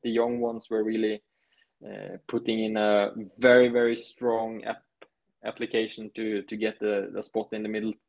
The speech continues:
distance team, and therefore, I, yeah, uh, it will be really interesting to see how they do it with the, I think the relay is the key, um, because I, I expect Kübutz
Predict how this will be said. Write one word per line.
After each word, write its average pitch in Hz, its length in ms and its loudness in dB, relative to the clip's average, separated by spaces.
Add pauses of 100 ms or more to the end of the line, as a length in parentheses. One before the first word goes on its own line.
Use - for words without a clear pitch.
(120)
distance 110 380 -10
team, 107 300 -4
and 98 160 -6
therefore, 98 480 2
I, 92 180 -2 (520)
yeah, 92 200 -4 (680)
uh, 101 240 -6
it 131 120 2
will 160 120 8
be 151 80 8
really 147 260 8
interesting 135 380 -6
to 113 80 -20
see 123 180 -6
how 120 240 0
they 120 140 -2
do 123 180 -4
it 123 180 -4
with 117 200 -8
the, 104 440 -2 (200)
I 117 60 -6
think 127 180 -4
the 127 80 -2
relay 135 500 0
is 123 140 -10
the - 80 -12
key, 147 400 -8 (600)
um, 101 600 -12
because 107 420 -2 (160)
I, 117 100 2
I 113 220 0
expect - 500 -2
Kübutz 123 600 0